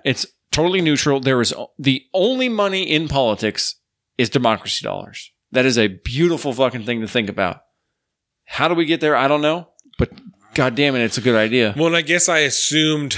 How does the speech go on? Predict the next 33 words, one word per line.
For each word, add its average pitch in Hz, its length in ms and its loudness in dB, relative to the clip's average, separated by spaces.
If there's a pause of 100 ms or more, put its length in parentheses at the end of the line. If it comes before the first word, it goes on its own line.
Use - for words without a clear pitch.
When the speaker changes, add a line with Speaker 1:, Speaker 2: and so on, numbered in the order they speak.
(120)
Speaker 2:
at 143 120 -2
least 147 200 0
when 143 80 -4
he 139 80 2
was 131 120 0
talking 135 360 -2
about 127 280 0
it, 113 100 -6
that, 113 180 -2
like, 110 260 -4
the 120 120 -4
democracy 139 540 0
dollars 123 460 0
that 120 280 -2
you 127 340 -6
have, 117 400 -2
you 117 140 -4
would 120 200 -4
give 127 220 -2
to 123 120 -4
a 113 60 -6
candidate 120 520 -4
and 113 220 -6
they 131 100 2
would 127 220 -2 (160)
redeem 135 460 0
that 131 200 0
for 123 160 -6
actual 107 400 -4
dollars. 92 420 -12
Speaker 1:
Yeah. 143 280 2
Speaker 2:
You 131 40 0
know? 117 160 0